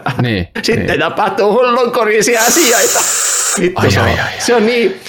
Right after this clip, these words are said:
Speaker 1: siellä on niin vitun, vitun urpoa jengi, saatana, että niinku tekis mieli hakkaa pää joskus tosta betonista läpi. Mut siis, ah,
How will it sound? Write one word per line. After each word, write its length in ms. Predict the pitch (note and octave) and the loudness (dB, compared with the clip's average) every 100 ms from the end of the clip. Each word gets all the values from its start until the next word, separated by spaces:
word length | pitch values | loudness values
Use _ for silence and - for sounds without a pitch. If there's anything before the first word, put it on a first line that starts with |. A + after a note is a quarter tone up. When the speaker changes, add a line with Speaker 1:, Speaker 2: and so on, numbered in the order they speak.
| - | -8
Speaker 1:
siellä 200 | - G#3+ | -2 0
on 80 | A3 | 2
niin 260 | C4+ C4+ - | 2 0 -2
vitun, 520 | D4+ C#4+ A3 E3+ - - - _ - D#4 | -2 2 2 2 -2 -12 -20 _ -4 0
vitun 460 | E4+ - E4+ B3 | 2 2 2 4
urpoa 480 | A3+ G#3+ F#3 F#3 D3 | 4 4 2 2 2
jengi, 500 | C#3 D3 D3 B2+ G#2+ | 2 2 2 2 0
saatana, 800 | - E3+ F3+ C3 B2 A2+ G#2+ G#2+ | -2 0 0 0 -2 -2 -2 -2
että 160 | A2+ C3 | -4 -2
niinku 200 | C3+ C3 | -4 -2
tekis 360 | D3+ D3+ C3+ | -4 -2 -2
mieli 200 | C#3+ D3 | 0 0
hakkaa 440 | D3+ G3+ - D#3+ C3 | 0 0 -2 -4 -4
pää 360 | B2+ G3 D#3+ | -2 -2 0
joskus 340 | A#2+ A#2+ C3 B2 | 0 0 -2 -4
tosta 260 | B2 - - - - | -6 -8 -14 -20 -8
betonista 600 | D3 C#3+ C#3 A2 G2 A#2+ | -6 -2 0 0 -2 -4
läpi. 320 | A2+ - B2 B2 - - _ _ | -4 -2 -2 -4 -12 -18 _ _
Mut 220 | G3 F#3 F#3 | 0 0 0
siis, 300 | A3 - - | -2 -2 -4
ah, 340 | G#3 F3+ - | -2 -2 -2